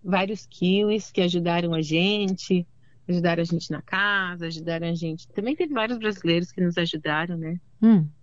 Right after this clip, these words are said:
Speaker 1: E com o inglês, eles sempre foram muito,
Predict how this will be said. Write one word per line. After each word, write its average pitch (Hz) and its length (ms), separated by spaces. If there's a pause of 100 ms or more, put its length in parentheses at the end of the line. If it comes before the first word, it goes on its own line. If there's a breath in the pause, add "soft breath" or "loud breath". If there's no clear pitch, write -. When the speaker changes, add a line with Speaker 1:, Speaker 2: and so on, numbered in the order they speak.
(140)
Speaker 1:
E 170 800 (400)
com - 140
o 233 40
inglês, 202 680
eles 180 420 (140)
sempre 202 320
foram 190 240
muito, 180 640